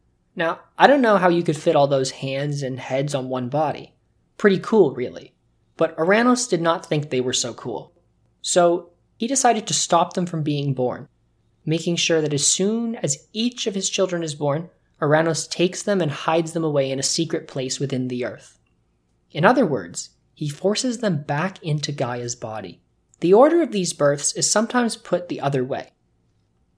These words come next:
Apollodorus actually gives it as the Hecatonchires first, then the Cyclops, and then the Titans. Ouranos forcing his children into Gaia's body, naturally,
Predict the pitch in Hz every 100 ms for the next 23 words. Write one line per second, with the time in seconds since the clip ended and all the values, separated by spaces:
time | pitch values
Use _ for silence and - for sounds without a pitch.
0 | _ _ _ 151 - 196 170 170 214 262
1 | - 170 147 170 147 147 147 139 131 131
2 | 139 151 143 143 135 135 147 165 202 170
3 | - 120 131 - - - _ _ 143 156
4 | 190 - 117 113 123 107 - - - _
5 | _ - 127 123 139 127 - 117 95 -
6 | - - - _ _ _ _ _ _ _
7 | _ _ _ - 180 214 285 311 - -
8 | - 180 185 - 175 160 160 170 156 151
9 | 151 143 143 131 127 131 123 110 120 _
10 | _ _ _ _ _ 151 120 117 - 143
11 | 208 -